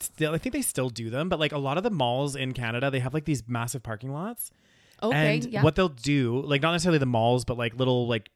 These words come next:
Speaker 1: you know, where
Speaker 2: Big
Speaker 1: there's
Speaker 2: parking lots.
Speaker 1: big parking lots, they will set up, like, mini amusement parks.
Speaker 2: Right.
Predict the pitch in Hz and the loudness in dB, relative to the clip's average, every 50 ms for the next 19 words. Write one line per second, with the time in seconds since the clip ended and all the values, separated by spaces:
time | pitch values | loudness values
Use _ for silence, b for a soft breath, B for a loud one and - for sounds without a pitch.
0 | - - 127 123 113 110 110 117 - 123 123 - - 160 - 170 156 104 98 - | -8 -6 -4 -2 -2 0 0 2 2 2 2 2 0 -2 -4 -6 -8 -4 -2 0
1 | 151 135 - 143 120 113 123 123 113 117 139 160 - B B B B B B B | 0 0 0 -2 -2 -2 -2 -2 -2 -2 -2 -4 -6 B B B B B B B
2 | - 147 151 156 160 139 - - 135 127 139 139 - 139 131 117 120 127 127 127 | 2 4 4 4 4 2 2 0 0 0 0 0 0 -2 -2 -2 -2 -2 -2 0
3 | 127 127 127 131 135 131 127 113 113 107 104 113 135 143 - 160 170 190 233 - | 2 2 2 2 0 0 -2 -4 -6 -6 -6 -6 -8 -8 -6 -6 -6 -6 -6 -8
4 | - - - - _ _ _ _ _ _ - 180 185 208 190 175 160 151 | -12 -14 -14 -16 _ _ _ _ _ _ -12 -8 -4 -4 -2 -2 -4 -4